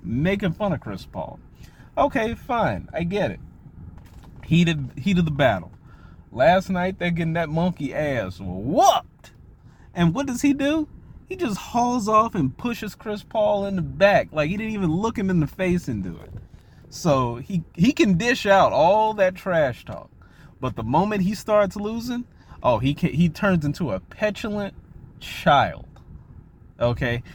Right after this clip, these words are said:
And I really do hope that Patrick Beverley never hears this, because he is the type of guy who I feel constantly wears black Air Force Ones in the hopes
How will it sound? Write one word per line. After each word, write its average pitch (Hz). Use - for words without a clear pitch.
And 139
I 196
really 254
do 170
hope 170
that 98
Patrick 139
Beverley 113
never 117
hears 113
this, 95
because 151
he 269
is 269
the 190
type 185
of 127
guy 135
who 127
I 135
feel 147
constantly 156
wears 110
black 135
Air 127
Force 123
Ones 131
in 185
the 185
hopes -